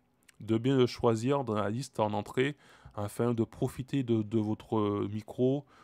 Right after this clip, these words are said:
pour enregistrer sur Audacity ou autre chose. Et n'hésitez pas à mettre dans, mes, dans les commentaires, j'aimerais bien savoir qu'est-ce que vous utilisez, euh, comme, euh, microphone,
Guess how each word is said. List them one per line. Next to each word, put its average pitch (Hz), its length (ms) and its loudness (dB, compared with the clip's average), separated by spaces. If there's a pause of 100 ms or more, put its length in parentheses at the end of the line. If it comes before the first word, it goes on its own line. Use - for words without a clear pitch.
(140)
pour 110 200 -2
enregistrer 107 580 2
sur - 340 -6
Audacity 117 800 -4 (140)
ou 123 380 -2
autre 139 340 0
chose. 107 380 -2 (320)
Et 123 60 2
n'hésitez 131 340 2
pas 165 160 0
à - 20 0
mettre 160 220 0
dans, 117 160 0
mes, 113 340 2
dans 113 140 2
les 117 140 4
commentaires, 135 640 0 (360)
j'aimerais 113 280 -2
bien 127 140 2
savoir 127 680 0
qu'est-ce 139 220 -6
que - 120 -2
vous 120 140 0
utilisez, 110 680 0
euh, 104 380 2 (120)
comme, 107 320 0
euh, 101 160 -2
microphone, 127 960 0